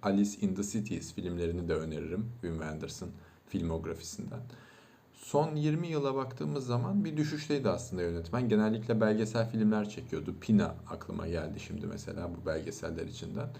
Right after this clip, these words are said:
Arada bir, bir iki tane kurmaca denemesi de oldu fakat çok başarılı geri dönüşler almadı. E, yaşı da ilerledi yönetmenin. Yetmiş sekiz yaşında yönetmen. Ve kimse bu Perfect Days'ten de aslında büyük bir başarı beklemiyordu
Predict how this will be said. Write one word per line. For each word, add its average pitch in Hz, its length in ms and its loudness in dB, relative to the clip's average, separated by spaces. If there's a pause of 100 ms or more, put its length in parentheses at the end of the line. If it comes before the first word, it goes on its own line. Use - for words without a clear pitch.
(480)
Arada 131 380 4
bir, 131 160 -2 (280)
bir 120 100 4
iki 120 180 4
tane 117 320 4
kurmaca 117 420 6
denemesi 113 440 2
de 123 60 4
oldu 113 360 4
fakat 110 320 -2
çok 117 240 -2
başarılı 104 640 6 (180)
geri 95 240 6
dönüşler 87 400 0
almadı. 117 560 4 (420)
E, 113 80 2
yaşı 135 280 6
da 123 60 6
ilerledi 82 500 4
yönetmenin. 82 580 0
Yetmiş 104 300 2
sekiz 101 280 2
yaşında 85 360 -2
yönetmen. 82 500 -4 (640)
Ve 151 200 2 (240)
kimse 147 520 0
bu 123 120 -2
Perfect 120 480 2
Days'ten 113 400 2
de 107 40 2
aslında 117 480 4
büyük 120 200 4
bir 101 100 6
başarı 101 500 2 (120)
beklemiyordu 104 560 6